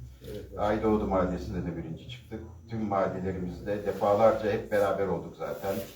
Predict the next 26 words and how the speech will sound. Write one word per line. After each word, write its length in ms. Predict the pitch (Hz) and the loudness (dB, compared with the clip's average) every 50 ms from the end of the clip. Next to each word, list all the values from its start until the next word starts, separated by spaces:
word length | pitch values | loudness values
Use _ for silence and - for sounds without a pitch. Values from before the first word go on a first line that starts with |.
| - - - - | -18 -14 -2 2
Daha 180 | 185 190 190 - | 4 6 6 6
öncesinde 420 | - 196 185 - - - 170 151 | 4 4 2 0 2 2 4 4
de 100 | 147 - | 6 8
beraberdik 520 | 127 113 110 104 101 95 92 92 92 90 90 - | 8 8 8 8 6 6 4 2 0 -2 -4 -2
zaten. 340 | 101 - - 90 87 95 92 98 107 | 0 0 0 0 0 -2 -2 0 2
Yani, 320 | 127 131 135 131 131 117 117 117 - - - - - - - 123 123 | 2 2 4 2 2 2 0 -2 -6 -10 -16 -20 -20 -20 -14 -8 -4
e, 380 | 110 101 101 101 98 98 95 95 - | -2 0 2 2 4 2 2 0 -2
tüm 200 | - 135 131 - - | -4 -4 -2 0 0
Tekirdağ, 600 | 117 - - 110 101 95 104 104 113 117 - - | 0 -2 -2 -6 -2 0 2 4 4 4 2 2
özellikle 580 | - - 107 107 104 107 98 - - 98 92 95 | 0 2 4 4 4 4 0 -4 -6 -6 -4 -2
de 120 | 90 87 85 87 95 | -2 -2 -4 -4 -4
merkez, 560 | 104 101 95 95 - 113 120 123 120 - - | -2 -2 -2 -4 -4 -4 -4 -4 -4 -6 -10
e, 160 | - 107 101 98 95 92 92 92 92 95 95 - - - - - - - - - - - - - - 117 | -14 -10 -8 -6 -6 -4 -4 -4 -6 -6 -6 -8 -10 -12 -14 -16 -16 -16 -16 -16 -16 -18 -18 -16 -14 -12
bizi 140 | - 92 107 | -8 -6 -6
artık 300 | 104 - - - 113 - | -6 -6 -6 -8 -10 -6
çok 180 | - 113 - - - | -4 -4 -2 -2 -2
iyi 220 | 117 113 101 98 107 | -4 -2 -2 -2 -2
biliyor 180 | 113 110 92 82 85 85 | 0 0 0 0 0 -2
diye 100 | 90 73 71 - - - 90 101 | -2 -2 -4 -6 -10 -14 -14 -12
düşünüyorum. 480 | 95 98 98 - - - - - - - - 339 349 349 - - - _ _ _ _ _ _ _ 101 | -12 -12 -12 -8 -4 -2 -2 -2 -2 -6 -8 -10 -12 -12 -12 -14 -18 _ _ _ _ _ _ _ -8
E, 260 | 104 101 101 101 101 101 - - - - - _ _ _ _ _ - 196 156 131 113 - - 113 | -6 -4 -4 -4 -6 -6 -10 -12 -14 -18 -20 _ _ _ _ _ -8 -6 -4 -4 -4 -6 -6 -6
dediğim 320 | 120 120 123 147 147 143 | -4 -2 0 2 0 0
gibi 300 | 131 135 131 135 143 135 | 0 -2 -2 0 0 0
bizden 300 | 131 123 113 120 131 127 | 0 -2 -2 0 2 2
önce, 300 | 131 131 127 127 127 131 131 | 2 2 0 -2 -2 0 0
e, 320 | 131 131 127 - 120 113 | 0 0 -2 -4 -6 -6